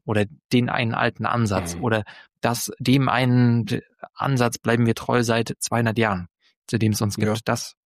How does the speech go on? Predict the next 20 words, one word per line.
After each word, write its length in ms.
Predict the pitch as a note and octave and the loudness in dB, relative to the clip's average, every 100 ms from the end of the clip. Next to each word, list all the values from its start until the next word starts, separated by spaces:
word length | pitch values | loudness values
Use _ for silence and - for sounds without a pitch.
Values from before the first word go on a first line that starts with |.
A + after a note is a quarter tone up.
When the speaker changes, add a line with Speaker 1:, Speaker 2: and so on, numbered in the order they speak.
| _ _ _ _ | _ _ _ _
Speaker 1:
das 140 | A#2 G#2+ | -6 -6
ist 100 | A#2+ | -4
ja 80 | A2 | -2
der, 280 | G#2 G2+ G#2 | 0 0 -2
der 160 | A2 | -4
entscheidende 400 | A2+ G#2+ A#2 G#2+ | -6 -6 -6 -6
Punkt. 320 | - G2 F2 - _ | -6 -8 -10 -14 _
Speaker 2:
Ich 120 | C#3 | 2
habe 140 | C#3+ C3 | 2 2
zum 180 | C3 | 2
Beispiel, 440 | A#2+ - C3 A#2+ A2 - _ _ _ _ _ - | 2 0 0 0 -2 -8 _ _ _ _ _ -12
ich 140 | C3+ | -6
kaufe 360 | - B2+ B2 B2+ | 0 2 2 0
meine 180 | A#2+ | -2
Klamotten 680 | - A#2 G#2 A2+ C#3+ - C3+ | -2 -4 -2 0 -2 -2 -2
mittlerweile 640 | B2+ - B2+ A2 A#2+ C3 A#2 | 0 -4 -8 -4 -2 -2 -4
bei 100 | - | -8
so 140 | A2+ G#2+ | -6 -6
einem 240 | G2+ F#2+ - | -6 -6 -4
Online-Shop 760 | B2+ D#3+ C#3+ D3 - - C#3+ | -2 0 2 0 0 -2 -2